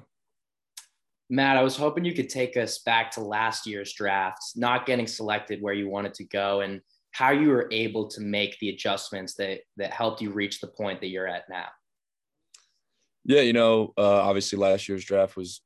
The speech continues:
Speaker 2: disappointing. Uh, it was a kind of a crazy draft, being a five-round draft, going from forty to five. And, um, you know, after not going, kind of looked at myself in the mirror, and, um,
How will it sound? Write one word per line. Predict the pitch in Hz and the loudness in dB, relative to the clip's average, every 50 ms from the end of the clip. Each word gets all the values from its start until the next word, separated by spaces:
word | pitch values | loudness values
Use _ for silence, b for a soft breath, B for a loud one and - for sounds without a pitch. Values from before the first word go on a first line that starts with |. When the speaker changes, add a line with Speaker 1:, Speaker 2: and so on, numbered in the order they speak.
| _ - | _ -10
Speaker 2:
disappointing. | 101 98 - - - - 104 101 98 101 101 101 101 _ _ _ _ 90 | -8 -8 -8 -8 -4 0 0 2 2 2 0 -2 -6 _ _ _ _ -4
Uh, | 92 95 92 | 0 0 2
it | 90 | 0
was | 92 87 - | 0 -2 -6
a | - | -10
kind | - - 107 98 | -8 -4 -2 -2
of | 95 87 | 0 -2
a | 92 | -2
crazy | - - 101 95 95 95 92 95 | -4 -2 -2 0 0 0 -4 -6
draft, | 85 98 98 92 92 92 92 - - - - _ | -2 0 0 0 2 0 -2 -4 -6 -16 -14 _
being | 95 92 92 | -8 -6 -6
a | 90 | -4
five-round | - - 95 90 90 87 92 92 90 92 87 | 0 0 2 2 2 2 0 0 0 -2 0
draft, | 87 92 90 90 90 85 - - _ _ | 0 0 2 2 0 -4 -6 -16 _ _
going | - 95 90 87 | -6 -4 -4 -4
from | - - 92 | -6 -10 -12
forty | - - - 98 92 90 92 90 | -12 -6 -2 -2 0 0 0 -4
to | 87 | -4
five. | 85 - 92 87 90 87 87 87 85 - _ _ b b b b b b b b b b b b b _ | -2 -2 -2 0 0 0 -2 -2 -4 -8 _ _ b b b b b b b b b b b b b _
And, | 101 101 98 95 92 87 | -2 0 0 0 0 2
um, | 92 92 92 92 92 90 90 90 90 - _ _ _ _ b b b b b b b b b b - | 2 2 2 0 0 -2 -4 -6 -8 -12 _ _ _ _ b b b b b b b b b b -2
you | 117 | 0
know, | 117 113 113 | 4 4 6
after | 110 110 110 - 120 | 4 4 2 2 0
not | 117 113 113 107 | 2 2 2 2
going, | 101 107 107 113 117 120 127 120 - | 2 2 2 2 0 -2 -4 -10 -14
kind | - 117 110 107 | -8 -6 -2 -2
of | 101 101 | -2 0
looked | 98 101 101 104 | 0 -2 -2 -2
at | 107 | -4
myself | 104 101 - - 104 101 - 104 | -4 -4 0 0 0 -2 0 -4
in | 101 | -6
the | 98 | -6
mirror, | 95 92 92 98 104 113 117 117 113 107 | -6 -4 -2 0 0 0 0 0 0 0
and, | 98 92 92 92 90 90 | -2 -2 -4 -6 -4 -4
um, | 92 92 92 90 90 90 90 90 | -2 -2 -4 -6 -8 -8 -10 -14